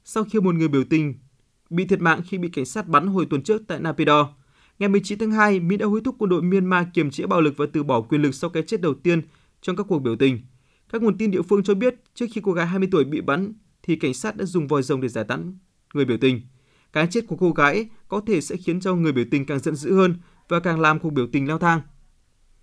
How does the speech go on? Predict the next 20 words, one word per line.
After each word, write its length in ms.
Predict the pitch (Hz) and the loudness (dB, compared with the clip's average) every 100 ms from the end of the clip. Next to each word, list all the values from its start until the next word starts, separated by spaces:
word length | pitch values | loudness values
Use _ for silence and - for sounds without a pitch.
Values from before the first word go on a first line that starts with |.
| _ _ _ _ | _ _ _ _
Trong 160 | 233 226 | -4 -2
khi 100 | 226 | 2
đó, 220 | 185 196 | 4 2
tướng 340 | 208 190 214 | 2 4 4
Min 160 | 220 208 196 | 4 4 4
Aung 180 | 196 | 2
Hlaing 380 | 196 185 185 180 175 _ _ _ | 4 6 6 2 -2 _ _ _
đã 320 | 185 190 185 208 | 0 2 2 2
tổ 100 | 175 | 2
chức 200 | 233 214 | 2 0
một 80 | 190 | 2
cuộc 120 | 175 | 2
họp 240 | 156 151 - _ - | 4 2 2 _ 0
về 140 | 160 | 2
đối 140 | 170 | 4
ngoại 220 | 202 208 165 | 2 0 0
trong 260 | 185 170 | -4 -2
ngày 120 | 156 | -2
thứ 120 | 139 156 | -2 2
Năm. 240 | 185 175 | 2 2